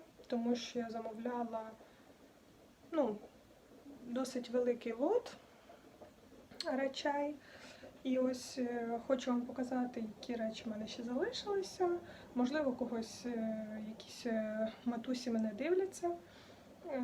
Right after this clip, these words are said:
можливо, комусь щось сподобається, щось схоче собі придбати для своїх дітей.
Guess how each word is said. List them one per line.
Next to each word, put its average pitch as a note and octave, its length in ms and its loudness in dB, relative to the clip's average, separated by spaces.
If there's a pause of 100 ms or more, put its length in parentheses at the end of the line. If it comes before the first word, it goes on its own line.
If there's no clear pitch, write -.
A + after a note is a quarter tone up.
(380)
можливо, A#3+ 500 4
комусь A#3 340 0
щось A#3 640 -6
сподобається, C4 1000 -2
щось - 320 -6 (140)
схоче A3+ 720 2
собі A3 400 -4
придбати A3 580 0
для E4 160 2
своїх D4+ 420 -2
дітей. D4+ 420 2